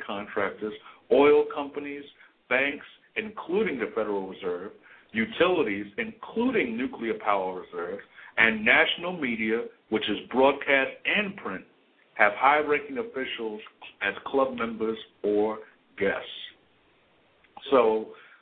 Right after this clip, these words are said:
what he did is he actually did a documentary where he goes into Bohemian Grove to expose what it is that they're doing at these ceremonies where they go through the so-called cremation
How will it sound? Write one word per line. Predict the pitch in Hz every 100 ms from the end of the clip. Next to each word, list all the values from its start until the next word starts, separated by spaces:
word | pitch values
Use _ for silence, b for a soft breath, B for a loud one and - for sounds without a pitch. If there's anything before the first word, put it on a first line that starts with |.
| _
what | 120 143
he | 170
did | 131 135 127
is | 117
he | 123 120
actually | 113 - 113
did | 104 107
a | 101
documentary | 101 101 104 101 101 104
where | 98 95
he | 101
goes | 101 101 101 101
into | 101 101 - 107 101 98 - - B B B B
Bohemian | - 101 117 110 107 101
Grove | 98 101 101 101 98 -
to | 104 95 90
expose | - - 110 107 104 104 104 B B B -
what | 110
it | 107
is | 110 104
that | 101 104
they're | 104 98
doing | 101 123 113 101 101 101 _ _ _
at | 107 101 -
these | 104 101 -
ceremonies | 135 131 107 98 95 95
where | 98 98
they | 98
go | 107 101 104
through | 104 101 98 B B B
the | 98 95
so-called | 123 113 113 120 107 95 - - -
cremation | 131 117 113 113 - 107